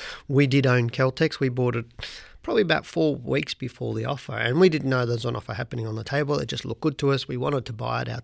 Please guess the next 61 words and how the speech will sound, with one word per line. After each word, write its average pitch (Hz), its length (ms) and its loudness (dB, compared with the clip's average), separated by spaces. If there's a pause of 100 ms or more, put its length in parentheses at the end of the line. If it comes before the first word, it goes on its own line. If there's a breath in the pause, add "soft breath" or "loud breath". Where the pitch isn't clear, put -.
rules 156 300 2
were 123 80 -4
met. 120 260 -4 (380 loud breath)
We 143 80 0
went 139 240 2
in 127 120 -2
to 120 120 -8
buy 110 280 -4
it, 110 60 -4
and 107 200 -6
an 113 160 -4
offer 110 240 -8
went 110 180 -8
up - 160 -12
twenty-five 110 540 -8
percent 113 340 -8
a 110 60 -14
few 113 160 -10
weeks 104 260 -10
later. 107 220 -8
That's 185 180 -2
happened 131 240 -2
to 120 100 -2
us 104 140 -8
numerous 117 480 -2
times - 320 -10 (480 loud breath)
where 127 220 -2
we've 120 160 -8
bought 117 220 -4
into 113 180 -6
a 104 40 -8
stock 127 280 -8
based 113 240 -8
on 104 100 -8
our 104 100 -10
rules, 143 440 -2
only 123 220 -2
to 123 100 -8
see 113 340 -6 (320 loud breath)
this 120 200 -2
sort 120 200 0
of 107 80 -10
thing 110 160 -12
happening. 117 420 -8 (400 loud breath)
Now, 160 100 6
what 190 180 6
we 151 260 8
do 131 500 4
with 120 320 -6
those 123 480 4
is 120 200 2
when 139 240 2
the 123 100 2
offer 117 240 -6
happens, 143 480 0
we 127 340 2
just 117 280 -8
wait 131 240 -6
for - 80 -6
a - 20 -2
minute. 165 260 2